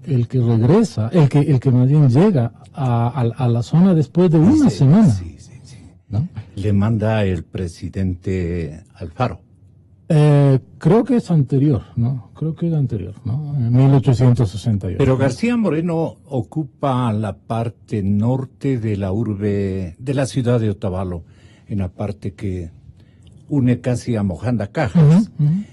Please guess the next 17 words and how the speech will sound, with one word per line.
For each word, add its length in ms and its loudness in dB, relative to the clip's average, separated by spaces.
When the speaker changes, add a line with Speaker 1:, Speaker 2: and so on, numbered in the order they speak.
Speaker 2:
Y 160 -2
desde 400 0
ahí 140 0
tenía 420 -2
una 240 -2
visión 460 -8
completa 720 -8
casi 400 -8
de 160 -6
la 480 -10
jurisdicción 720 -6
provincial. 880 -8
Y 140 -10
claro, 460 -6
el 140 -6
hermoso 540 -4
Imbabura 640 -6